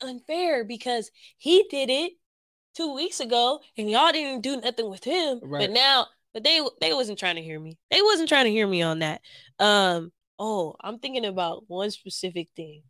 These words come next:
Speaker 1: Before we get into our topic, but one specific thing, when I was in third grade, I'll never forget, I cheated on a test.
Speaker 2: Mm.
Speaker 1: And the teacher caught me red-handed,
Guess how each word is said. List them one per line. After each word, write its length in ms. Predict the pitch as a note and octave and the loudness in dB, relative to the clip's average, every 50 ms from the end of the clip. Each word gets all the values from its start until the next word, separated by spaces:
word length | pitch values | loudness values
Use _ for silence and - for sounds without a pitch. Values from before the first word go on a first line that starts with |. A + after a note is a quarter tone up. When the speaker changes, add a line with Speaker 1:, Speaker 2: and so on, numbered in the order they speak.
| _ _ | _ _
Speaker 1:
Before 300 | F3+ E3 D#3+ A3+ B3 B3+ | -10 -2 2 6 6 6
we 80 | C4+ A#3+ | 6 6
get 160 | A#3+ A#3 A3 | 4 2 2
into 140 | G#3 - G3 | 2 2 2
our 120 | F#3 F3+ F3 | 2 2 2
topic, 300 | - E3+ E3 D#3+ D3+ D3+ | -2 -4 -4 -4 -8 -10
but 180 | D#3+ D#3 C#3+ - - - - - - - - _ _ | -8 -8 -8 -8 -10 -16 -20 -20 -20 -20 -20 _ _
one 200 | G3+ A3+ C4 C#4+ | 4 4 4 4
specific 480 | - - - - C#4 A#3+ B3 A#3 - | 4 0 0 0 0 0 0 0 2
thing, 180 | - G#3+ F#3+ F3 | 2 2 2 4
when 80 | F3 F#3 | 4 6
I 80 | G3 A3+ | 6 6
was 120 | A#3 G#3+ | 6 4
in 140 | F3+ E3 - | 0 -4 0
third 380 | - G3 G#3 A#3 B3 B3 G3+ | 2 4 4 6 4 4 2
grade, 340 | G#3 G#3 G3 F3+ E3+ D#3+ E3 - | 2 2 4 4 2 2 0 -2
I'll 120 | E3+ E3+ E3 | -2 -2 -2
never 260 | D#3+ F3 F#3+ G3 F#3+ | 0 2 2 2 0
forget, 440 | - - F#3+ E3 E3+ D#3+ D3 D3+ - _ _ _ _ _ _ _ _ _ _ _ _ _ _ F3 | -2 -6 -8 -6 -6 -6 -6 -8 -12 _ _ _ _ _ _ _ _ _ _ _ _ _ _ -12
I 80 | E3 - | -12 -8
cheated 480 | - - - A#3+ A#3+ A3 A3+ G#3+ G3 | -6 -4 -2 -2 0 2 2 0 0
on 140 | F#3+ F#3 F#3+ | 0 -2 -4
a 80 | F3+ F3 | -6 -8
test. 540 | - - - E3 - - - - - - - | -10 -14 -20 -20 -20 -18 -18 -18 -12 -2 4
Speaker 2:
Mm. 320 | G#3 G#3+ F#3+ D#3 B2 G2+ - _ _ _ _ _ _ _ _ _ _ _ _ _ _ _ _ _ _ _ _ _ _ | 6 6 6 4 2 -4 -12 _ _ _ _ _ _ _ _ _ _ _ _ _ _ _ _ _ _ _ _ _ _
Speaker 1:
And 160 | F#3+ G3 F3+ F3+ | -6 -4 -4 -4
the 100 | E3+ D#3+ | -6 -6
teacher 420 | - - B3 B3+ G#3+ - G#3+ G3 | -6 -4 -4 -2 -2 0 -2 -2
caught 480 | - - - - - A3 G#3+ G3+ - - - | -2 -6 -12 -4 0 2 2 2 0 -2 -8
me 340 | F3+ F3+ G3 F#3 F3+ E3+ - _ _ _ _ _ _ | -10 -6 -6 -6 -6 -8 -12 _ _ _ _ _ _
red-handed, 1600 | D#3+ E3 E3+ F#3 G3 G3 G3 G3 F#3 - _ _ _ _ _ _ _ _ _ _ - - G#3+ G3 F#3 F3+ E3+ D#3 D#3 C#3+ D#3 | -6 -2 2 4 6 6 4 2 -2 -6 _ _ _ _ _ _ _ _ _ _ -2 2 4 4 4 2 0 -4 -8 -12 -14